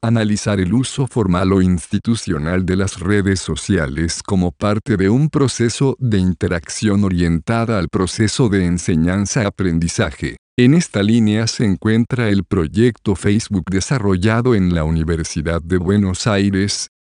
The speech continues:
cuyo objetivo fue construir un entorno colaborativo y abierto de educación. Dentro de los logros obtenidos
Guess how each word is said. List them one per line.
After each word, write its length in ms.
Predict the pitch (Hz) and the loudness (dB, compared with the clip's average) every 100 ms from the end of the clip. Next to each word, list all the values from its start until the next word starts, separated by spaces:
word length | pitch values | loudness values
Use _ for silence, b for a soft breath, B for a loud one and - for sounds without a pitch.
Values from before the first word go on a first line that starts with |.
| - | -2
cuyo 340 | 151 123 123 | 0 2 2
objetivo 640 | 110 - 104 - 139 131 | 0 -2 -4 -2 0 0
fue 260 | 107 - 117 | 0 0 0
construir 680 | - 101 - - 85 95 113 | 0 -2 -2 -4 -2 0 2
un 120 | 120 | 2
entorno 560 | 107 98 120 113 95 113 | 2 2 0 0 0 0
colaborativo 840 | - 95 92 101 104 104 - 131 131 | 0 0 2 0 0 -2 -2 0 2
y 80 | |
abierto 600 | 107 98 110 98 80 - 92 | 2 2 2 2 0 -4 0
de 120 | 90 | 0
educación. 800 | 90 92 98 90 107 87 64 69 - _ | 0 -4 -4 -2 0 -2 -4 -12 -16 _
Dentro 460 | 127 113 110 - 110 | 0 4 2 2 2
de 140 | 104 | 2
los 200 | 90 82 | 2 0
logros 540 | 101 113 107 113 101 - | 2 2 4 2 0 -2
obtenidos 800 | 104 - 92 92 113 120 92 | -2 -2 2 2 4 0 -2